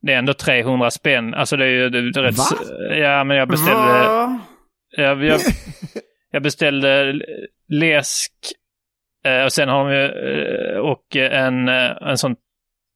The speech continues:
Speaker 1: triple che-, eller dubbel cheeseburger.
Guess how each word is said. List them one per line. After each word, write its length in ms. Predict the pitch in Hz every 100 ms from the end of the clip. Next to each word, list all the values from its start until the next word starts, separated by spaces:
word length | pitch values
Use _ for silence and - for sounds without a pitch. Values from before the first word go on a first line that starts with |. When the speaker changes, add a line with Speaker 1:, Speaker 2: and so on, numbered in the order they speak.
| - -
Speaker 1:
triple 520 | 143 _ 135 123 117
che-, 280 | - 147 -
eller 200 | 139 135
dubbel 340 | 131 135 123
cheeseburger. 720 | 120 139 113 - 120 117 117